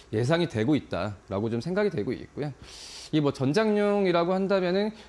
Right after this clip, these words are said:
결국은 이제 뭐 전기차까지도 연결이 되고 있는 상황이기 때문에 이 반-,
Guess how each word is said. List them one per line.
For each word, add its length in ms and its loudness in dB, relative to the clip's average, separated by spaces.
결국은 560 4
이제 140 0
뭐 120 -2
전기차까지도 880 0
연결이 380 0
되고 280 0
있는 160 0
상황이기 380 -2
때문에 500 -4
이 380 2
반-, 200 -2